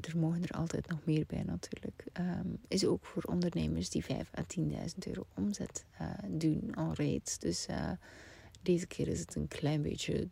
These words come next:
discriminerender tegen al de rest. Maar goed,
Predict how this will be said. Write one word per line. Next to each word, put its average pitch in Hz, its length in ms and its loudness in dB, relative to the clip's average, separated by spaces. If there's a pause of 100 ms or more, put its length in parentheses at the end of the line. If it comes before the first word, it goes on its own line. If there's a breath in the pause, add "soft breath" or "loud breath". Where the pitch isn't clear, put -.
discriminerender 151 1000 4
tegen 147 320 2
al 156 160 2
de - 80 -2
rest. - 600 -2 (520 loud breath)
Maar 147 100 -4
goed, - 340 -4